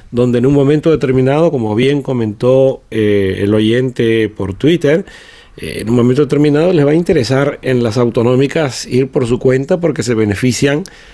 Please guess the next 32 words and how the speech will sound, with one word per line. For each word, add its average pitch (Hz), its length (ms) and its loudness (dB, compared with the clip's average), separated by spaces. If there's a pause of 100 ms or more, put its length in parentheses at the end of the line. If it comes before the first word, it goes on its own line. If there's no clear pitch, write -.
(100)
de 120 140 0
las 107 160 -2
cifras 123 320 0
repartidoras 113 1000 0
de, 107 380 0
de 110 140 0
la 107 100 0
aritmética 110 640 0
del 104 160 0
Parlamento. 104 600 -2 (540)
Y 123 100 -2
entonces 127 460 -2
yo 113 160 -2
creo 151 200 2
que 160 100 -4
todo 147 360 2
eso, 185 340 0
mm, 104 680 -8
sería 120 380 0
mucho 151 300 0
mejor 147 380 0
que, 95 400 -6
que 92 80 -8
el 95 140 -4
P 101 280 -2
P, 143 420 0
en 113 60 -6
lugar 110 340 0
de 127 220 2
cerrarse 120 540 -2
en 139 100 -2
banda, 151 380 -2